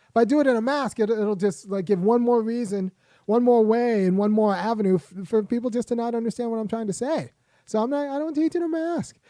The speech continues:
And then online teaching is just very hard. So if U G A shuts down and goes all online, I'm just gonna take the semester off 'cause I'll have to end up homeschooling my kids anyway.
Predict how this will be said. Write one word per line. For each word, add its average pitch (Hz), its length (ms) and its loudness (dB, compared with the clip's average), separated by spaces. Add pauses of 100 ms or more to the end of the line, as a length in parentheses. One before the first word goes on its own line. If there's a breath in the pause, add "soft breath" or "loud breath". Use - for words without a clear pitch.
And 240 100 4
then 277 80 4
online 302 300 2
teaching 220 260 -2
is 175 60 -6
just 175 160 0
very 196 340 8
hard. 160 400 0
So 180 140 2
if 165 60 -4 (200)
U 220 160 0
G 214 200 2
A 220 100 4
shuts 208 320 0
down 175 420 0 (220 soft breath)
and 185 100 2
goes 190 180 6
all 190 200 4
online, 185 440 2 (220 soft breath)
I'm 208 140 0
just 240 120 -4
gonna 196 140 2
take 185 440 -2 (640)
the 190 200 2
semester 185 800 0
off 170 320 2
'cause 185 140 0
I'll 185 140 2
have 180 160 0
to 175 200 -6 (280)
end 185 160 0
up 165 80 2
homeschooling 185 480 0
my 165 120 -2
kids 170 280 0
anyway. 165 340 0